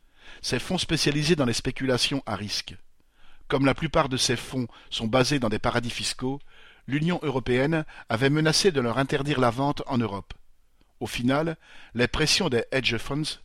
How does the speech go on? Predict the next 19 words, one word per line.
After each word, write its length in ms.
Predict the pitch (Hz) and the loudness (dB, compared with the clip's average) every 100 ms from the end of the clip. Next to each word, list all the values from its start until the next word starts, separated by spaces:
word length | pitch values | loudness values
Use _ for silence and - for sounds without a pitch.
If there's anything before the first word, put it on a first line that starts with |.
| - - | -20 -10
et 80 | 117 | -2
des 120 | 120 | 0
politiciens 640 | 123 120 - 127 170 131 | 0 -4 -4 -2 0 0
opposés 480 | 123 - 135 127 143 | -2 -2 -4 0 -2
à 80 | - | 0
la 100 | 107 | -2
régulation 640 | 113 117 117 110 - 139 147 - - - - | -2 -2 0 0 -2 -4 -6 -14 -20 -18 -2
ont 120 | 139 | -2
fait 240 | - 175 | -2 -4
que 140 | 170 120 | -2 -4
rien 320 | 107 131 165 | -4 -2 0
ne 80 | 131 | 2
changera 420 | - 127 123 123 | 0 0 -2 -4
pour 240 | - 117 | -6 -4
eux 140 | 135 143 - - | -4 -4 -12 -12
d'ici 260 | 123 - 123 | -4 -2 0
deux 140 | 139 | 2
mille 180 | 135 127 | 2 0
quinze 400 | - 123 131 | 0 0 0